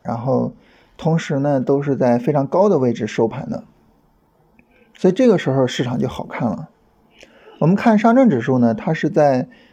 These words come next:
震荡区的高位啊，有了一个反包的走势啊，一根大阳线吃掉了昨天的上影线，是吧？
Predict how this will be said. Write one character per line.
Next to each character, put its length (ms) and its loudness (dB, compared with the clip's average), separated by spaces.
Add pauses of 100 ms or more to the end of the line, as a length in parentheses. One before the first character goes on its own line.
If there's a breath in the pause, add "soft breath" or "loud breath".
(140 soft breath)
震 160 4
荡 160 2
区 140 -2
的 100 2
高 240 4
位 300 0 (260)
啊， 240 -6
有 180 -2
了 140 0
一 140 -2
个 500 2
反 300 -2
包 160 4
的 100 4
走 180 -4
势 280 -12 (160)
啊， 140 -6
一 100 -4
根 160 -2
大 160 -4
阳 180 0
线 240 -2
吃 240 -4
掉 240 4
了 120 2
昨 200 0
天 180 -2
的 140 0
上 240 -2
影 100 -2
线， 300 -4 (100)
是 60 -6
吧？ 160 -2